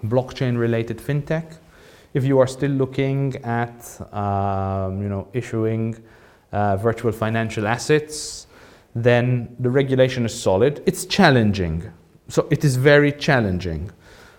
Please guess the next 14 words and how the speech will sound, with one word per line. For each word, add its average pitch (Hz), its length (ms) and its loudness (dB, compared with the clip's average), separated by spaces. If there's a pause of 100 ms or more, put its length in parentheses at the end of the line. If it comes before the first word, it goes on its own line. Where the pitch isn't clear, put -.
(100)
But 131 200 2
if 135 100 0
you 135 240 4
are 117 500 6
serious, 147 640 0 (100)
well-funded, 127 1080 2
with 117 240 -4
global 120 340 4
aspirations, 123 1080 -2
and 120 160 -8
want 120 140 -6
to 117 80 -8
do 117 440 -6
things 113 560 -8